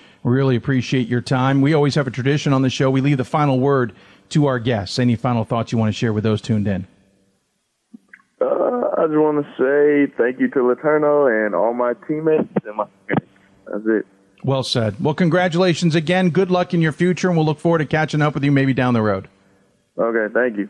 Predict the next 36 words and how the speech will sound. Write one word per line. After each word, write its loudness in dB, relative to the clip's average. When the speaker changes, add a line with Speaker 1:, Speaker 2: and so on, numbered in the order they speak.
Speaker 1:
Absolutely. 0
He 4
is 0
Nate 0
West, -2
and 4
joins 0
us -4
on -2
the 0
Blue 0
Frame -2
Technology -2
Hoopsville 0
Hotline -2
from -6
LeTourneau. -4
Darn -4
good -4
season -10
for -12
Nate -6
West. -10
Darn -8
good -8
season -10
for -10
LeTourneau. -8
What -8
he -10
did -10
for -12
that -10
program -6
to -14
ri-, -8